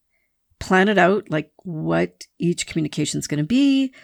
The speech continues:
what the purpose is, who it's going to, and so on. And I start getting really nervous it's not gonna work. I feel like a failure before I even get started sometimes. And so the process part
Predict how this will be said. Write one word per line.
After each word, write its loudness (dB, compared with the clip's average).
what -6
the -20
purpose -2
is, 2
who -4
it's -8
going 4
to, 0
and 0
so -2
on. -6
And 0
I 0
start 0
getting 0
really 2
nervous -2
it's -6
not -6
gonna -8
work. -10
I 0
feel 0
like -2
a -12
failure 0
before -4
I -2
even -2
get -2
started -2
sometimes. -8
And 0
so -2
the 0
process 0
part -6